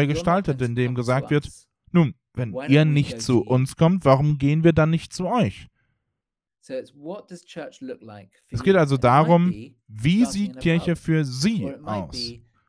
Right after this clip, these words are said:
Speaker 1: starting
Speaker 2: Und das kann
Speaker 1: in
Speaker 2: in
Speaker 1: a
Speaker 2: einem Zentrum
Speaker 1: community group,
Speaker 2: beginnen, in
Speaker 1: or it
Speaker 2: einem
Speaker 1: might
Speaker 2: neuen
Speaker 1: even be starting
Speaker 2: Gemeinschaftsraum
Speaker 1: in their
Speaker 2: oder
Speaker 1: home.
Speaker 2: sogar bei Ihnen zu Hause.
Speaker 1: And this is how new churches are
Speaker 2: Und auf
Speaker 1: starting
Speaker 2: diese
Speaker 1: all
Speaker 2: Weise
Speaker 1: over the
Speaker 2: sind
Speaker 1: world.
Speaker 2: überall auf der Welt neue Kirchen entstanden.
Speaker 1: And our problem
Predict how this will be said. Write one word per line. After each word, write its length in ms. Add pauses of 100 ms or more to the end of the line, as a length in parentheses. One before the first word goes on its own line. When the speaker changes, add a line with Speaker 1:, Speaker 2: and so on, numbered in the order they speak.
(100)
Speaker 1:
starting 420
Speaker 2:
Und 180
das 240
kann 240
Speaker 1:
in 100
Speaker 2:
in 80
Speaker 1:
a 40
Speaker 2:
einem 200
Zentrum 400
Speaker 1:
community 0
group, 120
Speaker 2:
beginnen, 260 (320)
in 120
Speaker 1:
or 60
it 20
Speaker 2:
einem 140
Speaker 1:
might 80
Speaker 2:
neuen 160
Speaker 1:
even 120
be 140
starting 120
Speaker 2:
Gemeinschaftsraum 420
Speaker 1:
in 60
their 100
Speaker 2:
oder 200
Speaker 1:
home. 100
Speaker 2:
sogar 220
bei 120
Ihnen 160
zu 160
Hause. 260
Speaker 1:
And 80
this 180
is 160
how 180
new 220
churches 380
are 80
Speaker 2:
Und 100
auf 120
Speaker 1:
starting 100
Speaker 2:
diese 220
Speaker 1:
all 80
Speaker 2:
Weise 240
Speaker 1:
over 20
the 60
Speaker 2:
sind 220
Speaker 1:
world. 160
Speaker 2:
überall 500
auf 160
der 180
Welt 200
neue 280
Kirchen 320
entstanden. 540 (840)
Speaker 1:
And 160
our 320
problem 680